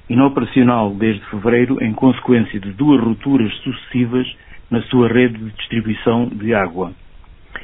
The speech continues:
Ficou-se a saber que a Direção Regional de Agricultura e Pesca, para além de estar neste momento envolvida no arranjo destas rupturas,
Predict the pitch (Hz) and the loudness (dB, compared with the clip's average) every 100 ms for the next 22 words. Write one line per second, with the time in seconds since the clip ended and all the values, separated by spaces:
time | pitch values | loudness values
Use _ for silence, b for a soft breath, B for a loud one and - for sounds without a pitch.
0 | B B - 135 165 - 123 - 104 123 | B B -2 2 2 4 2 2 0 2
1 | 139 135 B B B B 117 127 131 156 | 2 0 B B B B 2 4 4 2
2 | 127 110 120 131 120 107 107 - 107 131 | 2 4 4 4 2 0 -2 -4 -6 2
3 | 120 104 113 113 - 123 123 b b b | 2 2 0 -2 -2 -6 -6 b b b
4 | - 123 120 139 151 135 - 143 120 131 | -2 0 2 4 4 2 0 -2 0 0
5 | 143 - 123 135 135 131 110 120 107 135 | 0 2 6 6 6 4 4 4 4 4
6 | 120 113 113 113 127 113 101 127 123 - | 4 4 4 4 2 0 0 0 0 -2
7 | 101 101 - 127 135 | -6 -6 -2 4 4